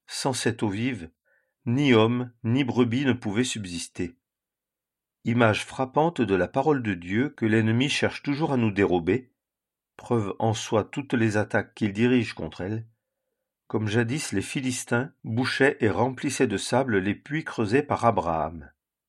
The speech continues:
Genèse vingt-six, verset quinze. Il nous est dit encore, chose bien rare dans l'Écriture, qu'Ozias aimait la campagne. Il portait intérêt aux troupeaux et à leur pâturage,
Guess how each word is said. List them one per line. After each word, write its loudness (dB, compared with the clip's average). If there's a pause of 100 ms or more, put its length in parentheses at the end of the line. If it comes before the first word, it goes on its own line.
(120)
Genèse -4
vingt-six, -6
verset -4
quinze. -8 (1600)
Il 2
nous 2
est 6
dit 2
encore, 2
chose -2
bien -2
rare 2
dans -4
l'Écriture, -4 (640)
qu'Ozias 2 (120)
aimait 6
la 6
campagne. -6 (720)
Il 2
portait 0
intérêt 4
aux 4
troupeaux 0
et 6
à 6
leur 2
pâturage, -2